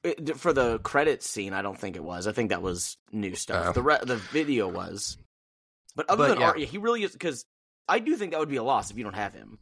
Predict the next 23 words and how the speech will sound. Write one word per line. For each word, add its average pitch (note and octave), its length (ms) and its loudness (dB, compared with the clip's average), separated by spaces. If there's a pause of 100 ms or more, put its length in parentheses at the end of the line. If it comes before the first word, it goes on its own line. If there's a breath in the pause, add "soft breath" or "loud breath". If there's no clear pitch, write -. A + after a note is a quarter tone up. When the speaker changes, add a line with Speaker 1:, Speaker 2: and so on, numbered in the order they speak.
(160)
Speaker 1:
Like, A#2+ 240 -4
I C#3 60 2
don't A3+ 120 4
think D3 220 2
anyone A#2 320 -2
can, A2 180 -4
wh-, - 40 -12 (140)
which C#3 60 2
Speaker 2:
Yeah, D#3 240 8
Speaker 1:
we'll D3 100 4
get A2 100 2
into. - 160 2
I - 40 4
don't - 120 2
Speaker 2:
it's, G3+ 80 0
Speaker 1:
think C3 140 -2
Speaker 2:
I D3+ 60 4
mean, D#3 100 2
Speaker 1:
anybody A#2 260 2
can G2 140 -10
do G#2+ 100 -4
Speaker 2:
it, G2 60 -2
Speaker 1:
that. - 280 -10